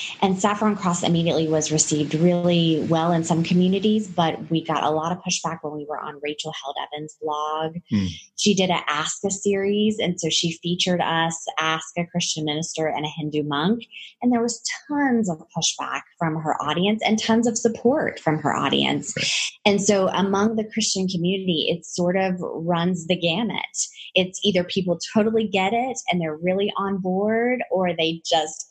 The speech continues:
Speaker 1: hate it and Fred and I are both going to hell. It's, it's hard to find a, a middle ground. And in my tradition of Baptist, I was ordained Southern Baptist, which is super conservative, certainly would not accept this marriage. But
Speaker 2: Mm-hmm.
Speaker 1: I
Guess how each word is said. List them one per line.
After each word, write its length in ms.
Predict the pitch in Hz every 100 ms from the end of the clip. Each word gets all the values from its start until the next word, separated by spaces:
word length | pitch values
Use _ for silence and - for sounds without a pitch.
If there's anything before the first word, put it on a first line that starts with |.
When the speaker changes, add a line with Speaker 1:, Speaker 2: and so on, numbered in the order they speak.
| -
Speaker 1:
hate 220 | 214 226
it 180 | 185 160 -
and 300 | 175 165 139 _ _
Fred 140 | 180 180
and 60 |
I 40 | 180
are 100 | 160
both 220 | 160 160
going 180 | 160 143
to 60 | 143
hell. 420 | - 87 92 175 - - - -
It's, 240 | 202 196 - -
it's 160 | 214
hard 280 | - 247 220
to 80 | 233
find 280 | 214 208 208
a, 180 | 202 196 185 185
a 40 |
middle 340 | 185 185 180 185
ground. 480 | 180 165 156 139 151 - - -
And 80 | 233
in 100 | 214
my 220 | 208 269
tradition 480 | 285 233 226 190 185
of 100 | 165
Baptist, 580 | 151 165 - 143 139 - -
I 60 | 160
was 180 | 156 160
ordained 380 | 170 175 160 156 -
Southern 240 | 147 147
Baptist, 500 | 139 131 - 135 -
which 160 | 151 -
is 80 | 143
super 440 | - - 208 175 -
conservative, 840 | 143 147 131 131 135 131 131 139 143 _ _
certainly 500 | - - 185 156 185 156
would 220 | 156 151
not 340 | 147 143 -
accept 300 | - - 139 -
this 180 | 139 -
marriage. 520 | 139 131 127 127 139 - - -
But 140 | - 175
Speaker 2:
Mm-hmm. 40 |
Speaker 1:
I 120 | 170